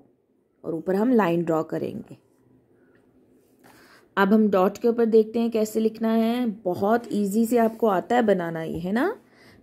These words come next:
पहले आप स्टैंडिंग लाइन भी बना सकते हो, फिर आप अ की फॉर्मेशन जल्दी जल्दी बना दोगे। फिर आ से आम की फॉर्मेशन बन गई ये,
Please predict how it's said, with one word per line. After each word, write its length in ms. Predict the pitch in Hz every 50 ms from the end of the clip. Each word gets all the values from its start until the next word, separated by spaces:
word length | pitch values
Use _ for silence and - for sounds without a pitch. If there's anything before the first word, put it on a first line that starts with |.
| _
पहले 180 | 220 202 196 208
आप 140 | 208 208 208
स्टैंडिंग 400 | - - 208 196 185 202 208 220
लाइन 200 | 220 220 220 226
भी 120 | 226 240
बना 240 | 233 233 233 226 233
सकते 360 | 226 240 233 233 - - 247
हो, 520 | 240 233 233 240 247 262 294 370 453 - - _ _ _ _ _ _ _ _ _ _ _ _ _ _
फिर 220 | 214 208 202 - -
आप 360 | - 196 196 196 196 196 - - _ _ _ _
अ 300 | - 262 285 294 294 294 294 302
की 80 | 302 294
फॉर्मेशन 520 | 277 - 233 226 220 226 226 247 240 247
जल्दी 720 | 240 - - 508 523 523 494 480 339 349 349 339 311 311 294
जल्दी 300 | 240 254 214 202 196 202
बना 320 | 202 196 185 175 165 160
दोगे। 560 | 165 180 190 202 196 254 269 294 349 440 - - _ _ _ _ _ _ _ _ _ _ _ _ _ _ _ _ _
फिर 280 | - 202 190 - - _ _ _
आ 460 | - 190 190 190 190 196 202 208 220 233
से 220 | 233 - 262 262
आम 360 | 247 - 196 190 190 190 202
की 140 | 196 196 247
फॉर्मेशन 460 | 233 233 226 233 233 226 233 254 240
बन 200 | 240 240 233 233
गई 160 | 226 254 247
ये, 400 | 247 240 254 254 285 339 392 -